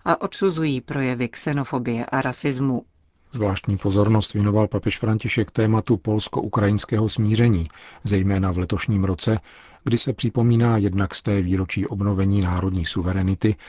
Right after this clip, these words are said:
Speaker 2: ale také sedmdesáté páté výročí volyňského masakru,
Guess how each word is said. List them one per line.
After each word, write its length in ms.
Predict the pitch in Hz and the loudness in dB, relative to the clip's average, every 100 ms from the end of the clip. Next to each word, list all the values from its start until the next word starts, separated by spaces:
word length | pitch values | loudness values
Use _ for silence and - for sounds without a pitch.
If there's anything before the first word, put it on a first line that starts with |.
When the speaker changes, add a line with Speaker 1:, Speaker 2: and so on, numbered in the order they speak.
| - - - | -20 -14 -2
Speaker 2:
ale 180 | 101 | -2
také 340 | 98 98 107 98 | -2 -2 0 0
sedmdesáté 720 | 104 101 101 - 95 95 95 | 0 0 0 0 -2 -2 -2
páté 360 | 101 92 101 95 | 0 -2 0 -2
výročí 500 | 90 95 92 - 98 | 0 0 -2 -2 -2
volyňského 580 | 90 92 98 - 95 98 | 0 0 -2 -2 -2 0
masakru, 540 | 98 - 107 98 | 0 0 -2 -2